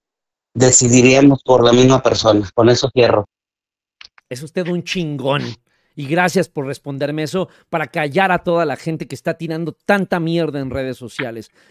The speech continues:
Speaker 2: Le mando un pinche abrazote bien cabrón, que se lo di allá y lo estreché con esas lágrimas.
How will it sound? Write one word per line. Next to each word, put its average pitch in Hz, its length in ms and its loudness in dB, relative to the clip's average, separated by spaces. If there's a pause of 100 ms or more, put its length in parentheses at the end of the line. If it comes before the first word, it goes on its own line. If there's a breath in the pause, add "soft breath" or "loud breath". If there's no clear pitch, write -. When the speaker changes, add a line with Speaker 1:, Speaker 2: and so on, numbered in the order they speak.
Speaker 2:
Le 170 120 -6
mando 208 200 2
un 196 60 0
pinche 202 400 -2
abrazote 165 500 -4
bien 160 200 -4
cabrón, 156 480 -4 (240)
que 147 120 -6
se - 140 -6
lo 139 140 0
di 165 100 2
allá 165 400 0 (400)
y 143 120 -14
lo 143 80 -8
estreché 139 500 -8
con 165 120 -6
esas 147 260 -6
lágrimas. 165 560 -6